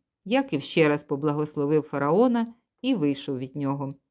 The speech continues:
Тож поселив Йосиф свого батька та своїх братів, надавши їм володіння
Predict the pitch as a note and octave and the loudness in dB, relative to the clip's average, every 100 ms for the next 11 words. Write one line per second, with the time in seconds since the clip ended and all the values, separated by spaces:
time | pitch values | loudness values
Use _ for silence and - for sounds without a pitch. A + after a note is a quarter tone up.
0 | _ _ _ - D4+ D4+ G3 F#3+ F#3+ F#3 | _ _ _ 0 0 2 0 4 6 6
1 | F3+ F3+ F#3 F#3 F3+ - F3 E3+ D#3 G3 | 4 2 2 0 -6 -4 0 2 4 2
2 | B3+ - G#3+ G#3 - _ - F#3 F#3 F#3+ | 2 -2 -8 -8 -12 _ -4 -4 2 2
3 | F3+ C#3+ D#3 D3+ - G#3+ A#3+ A#3+ - _ | 2 0 -2 -2 0 2 2 0 -20 _
4 | _ _ _ _ _ _ F3 F#3 F3 F3+ | _ _ _ _ _ _ 2 2 6 4
5 | D#3+ - E3 D#3 - _ E3+ F3+ F3 D3+ | 4 0 -2 -2 -4 _ -4 0 0 0
6 | - _ - E3 E3 D3 C#3+ F3 A3 A#3 | -6 _ -10 0 2 2 0 2 4 4
7 | G3+ | 2